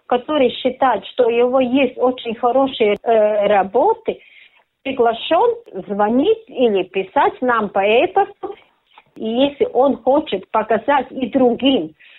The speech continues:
что он достиг, да, какого мастерства, и чтобы, э, другие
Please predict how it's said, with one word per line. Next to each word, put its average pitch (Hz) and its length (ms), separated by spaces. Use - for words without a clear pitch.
что 285 160
он 240 220
достиг, 214 720
да, 202 280
какого 233 480
мастерства, 220 1160
и 214 80
чтобы, 233 520
э, - 320
другие 254 460